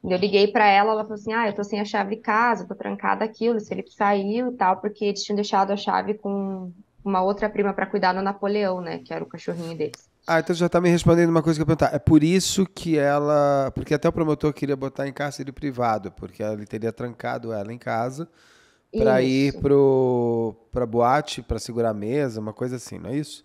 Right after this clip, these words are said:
Speaker 1: É, ele ia antes pra segurar a mesa,
Speaker 2: É.
Speaker 1: porque a reserva da mesa era até às oito ou nove da
Speaker 2: É.
Speaker 1: noite, pelo que eu me lembro.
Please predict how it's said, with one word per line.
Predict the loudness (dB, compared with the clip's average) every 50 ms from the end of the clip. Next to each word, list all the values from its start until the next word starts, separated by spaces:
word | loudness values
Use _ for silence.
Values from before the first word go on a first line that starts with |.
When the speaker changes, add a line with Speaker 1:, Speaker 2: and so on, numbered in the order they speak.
| _ _
Speaker 1:
É, | 0 2 2 2 2
ele | 0 -2 0 2
ia | 2 4 4 4
antes | 4 2 0 -2
pra | -4 -6 -6
segurar | -6 -2 -2 0 2 2
a |
mesa, | 2 2 0 -2 -2
Speaker 2:
É. | -2
Speaker 1:
porque | -4 -4 -2 0 0
a | 2 2
reserva | 2 0 0 0 0 0 0 -2
da | -2 -2
mesa | -2 -2 -2 -2 0 0
era | 0 0 -2
até | -2 -2 0 0
às | 0 -2 -4 -8 -6 -2
oito | 0 0 0 0 -2 -2 -2 -2
ou | 0
nove | 2 2 4 2 2 2
da | -2 -2
Speaker 2:
É. | -4
Speaker 1:
noite, | -4 -6 -4 -6 -6 -6 -10 -16 _
pelo | -12 -12 -12
que | -6 -4 -4
eu | -2
me | 0 0
lembro. | 0 0 -2 -2 -6 -12